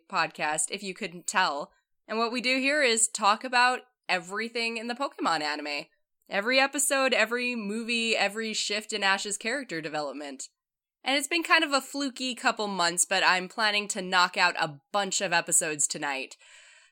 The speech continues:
Late night Pokemon binge podcasting.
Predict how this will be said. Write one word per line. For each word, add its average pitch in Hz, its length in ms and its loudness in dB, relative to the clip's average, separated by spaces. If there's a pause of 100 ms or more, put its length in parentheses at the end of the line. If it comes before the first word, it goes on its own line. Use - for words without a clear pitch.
Late 214 300 0
night 196 220 6
Pokemon 247 480 2
binge 220 320 2
podcasting. 160 1040 2